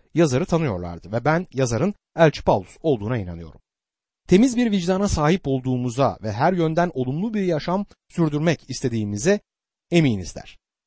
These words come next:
Gece olduğunda başınızı yastığınıza koyduğunuzda vicdanınızın temiz olması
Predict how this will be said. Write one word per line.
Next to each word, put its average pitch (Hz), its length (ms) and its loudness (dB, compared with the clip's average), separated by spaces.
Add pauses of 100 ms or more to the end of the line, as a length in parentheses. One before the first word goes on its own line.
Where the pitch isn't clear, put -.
(200)
Gece 147 220 2
olduğunda 123 840 2
başınızı 160 640 0
yastığınıza 127 760 0 (100)
koyduğunuzda 107 720 0 (260)
vicdanınızın 160 800 2
temiz 160 340 2
olması 113 500 0